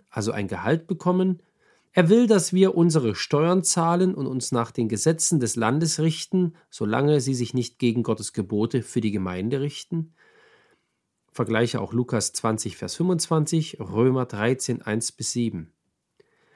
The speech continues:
Jesus sagte seinen Jüngern, dass sie sich zukünftig auf ganz normalem Wege versorgen sollen, wenn es um Verpflegung, Sicherheit und ähnliche Dinge geht. Lukas zweiundzwanzig, fünfunddreißig und sechsunddreißig.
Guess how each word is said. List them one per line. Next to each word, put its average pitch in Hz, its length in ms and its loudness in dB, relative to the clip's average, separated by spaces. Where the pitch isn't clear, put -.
Jesus 180 360 4
sagte 147 560 0
seinen 135 260 2
Jüngern, 160 420 4
dass 135 160 2
sie 156 80 4
sich 156 340 0
zukünftig - 920 0
auf 147 420 0
ganz 196 460 0
normalem 139 720 2
Wege 147 280 2
versorgen 117 600 0
sollen, 156 440 0
wenn 131 140 6
es 160 100 0
um 175 100 0
Verpflegung, 160 720 0
Sicherheit 151 560 0
und 117 240 -2
ähnliche 170 400 4
Dinge 113 280 2
geht. 92 440 -6
Lukas 117 440 -4
zweiundzwanzig, 151 840 0
fünfunddreißig 143 800 2
und 127 80 0
sechsunddreißig. 123 920 -6